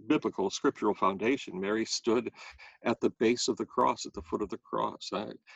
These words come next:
and shared in her son's suffering and death,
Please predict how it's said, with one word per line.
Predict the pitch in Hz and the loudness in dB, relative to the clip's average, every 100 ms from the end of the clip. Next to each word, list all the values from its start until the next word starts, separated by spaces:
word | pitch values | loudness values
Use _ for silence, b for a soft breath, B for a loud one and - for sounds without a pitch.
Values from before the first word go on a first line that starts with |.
| B - | B -4
and | 107 | -2
shared | - - 110 120 113 | -2 4 6 6 2
in | 107 | -2
her | 101 110 | -2 -2
son's | - 117 123 117 | 0 0 0 -2
suffering | - 113 113 - 113 113 107 B B B - | -2 -2 -4 -2 -2 -2 -8 B B B -4
and | 113 98 | -2 -2
death, | 117 120 113 | -2 -2 -2